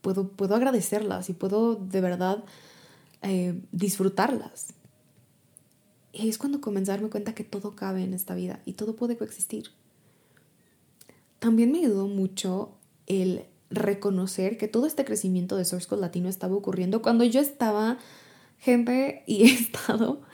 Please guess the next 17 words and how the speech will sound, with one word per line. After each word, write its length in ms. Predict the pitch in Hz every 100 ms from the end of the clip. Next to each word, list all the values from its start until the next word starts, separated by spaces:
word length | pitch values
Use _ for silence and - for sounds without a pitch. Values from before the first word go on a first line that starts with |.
| - - - -
en 180 | - 226
este 260 | 226 226 262
constante 960 | 214 190 190 202 208 233 240 - -
realignment 920 | - 202 214 196 196 185 202 226 277 294
porque, 560 | - 202 202 185 - _ _ _ _ -
uh, 320 | 254 262 -
me 140 | 220 202
salgo, 300 | 226 220 214
me 160 | 208
frustro, 400 | 196 220 220 214 -
me 120 | 196
enojo, 400 | 202 220 - -
uh, 240 | 269 240
regresar 460 | - 190 180 190 196
a 40 |
mi 100 | 208
centro. 340 | 220 214 190